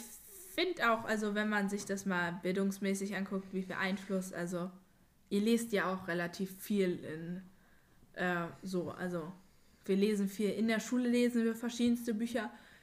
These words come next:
wir analysieren die Bücher vor allem und gucken so, was kann man daraus lernen, äh, was nehmen wir mit oder so. Wir lernen Sachen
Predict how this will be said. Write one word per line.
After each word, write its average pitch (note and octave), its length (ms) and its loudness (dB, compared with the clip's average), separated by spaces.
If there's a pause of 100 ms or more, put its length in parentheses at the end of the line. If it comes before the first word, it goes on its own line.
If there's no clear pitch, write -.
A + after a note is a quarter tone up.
(160)
wir G3 400 2
analysieren G3 680 4
die C#4 80 6
Bücher G#3 360 0
vor G3 200 -2
allem G3+ 420 4
und F3 420 -4 (180)
gucken G#3 340 2
so, F3 140 -2
was F3+ 120 -4
kann G#3 140 -4
man F#3+ 140 2
daraus F3+ 320 -4
lernen, C4 560 6 (460)
äh, F3 200 0
was F#3+ 220 -2
nehmen G3+ 240 4
wir G3 80 4
mit A#3 340 4
oder A3+ 240 2
so. A3 340 0
Wir G3+ 120 0
lernen G3+ 400 0
Sachen F#3 500 -2